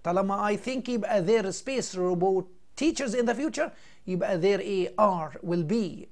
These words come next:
will، وهنا عندك be، يبقى there will be، there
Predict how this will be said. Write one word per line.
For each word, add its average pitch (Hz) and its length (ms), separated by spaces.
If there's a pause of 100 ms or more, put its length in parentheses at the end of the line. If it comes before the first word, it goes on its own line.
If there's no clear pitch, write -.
(140)
will، 349 280 (360)
وهنا 170 180
عندك 180 400
be، 392 220 (280)
يبقى 185 640
there 285 380 (240)
will 190 480
be، 226 240 (280)
there 220 440